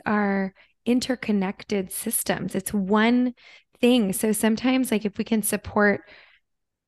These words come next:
you know, if, if we just focus on our balancing our blood sugar,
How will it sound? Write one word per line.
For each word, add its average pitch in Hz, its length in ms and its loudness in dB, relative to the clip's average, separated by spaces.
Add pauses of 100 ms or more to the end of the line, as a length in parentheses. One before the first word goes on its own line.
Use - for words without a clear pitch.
(520)
you 269 120 2
know, 220 120 4
if, 220 260 2
if 220 180 2
we 262 140 6
just 277 220 -2
focus 262 340 0
on 254 120 2
our - 200 -4 (260)
balancing 208 520 6
our 185 100 2
blood 202 280 2
sugar, - 500 -2